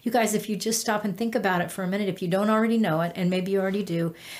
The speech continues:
but if you don't already know it, think about it, uh, like a marriage covenant. What, what kind of a marriage would it be if you had one partner in that marriage who did all of the work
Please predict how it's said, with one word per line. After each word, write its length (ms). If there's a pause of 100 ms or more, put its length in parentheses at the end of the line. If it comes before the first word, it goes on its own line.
(120)
but 80
if 100
you 80
don't 280
already 300
know 140
it, 140
think 180
about 300
it, 260
uh, 280 (140)
like 220
a 80
marriage 640
covenant. 600 (480)
What, 400 (240)
what 200
kind 360
of 80
a 80
marriage 440
would 140
it 160
be 240
if 140
you 80
had 400
one 340
partner 420
in 120
that 200
marriage 480
who 320 (320)
did 220
all 320
of 120
the 120
work 540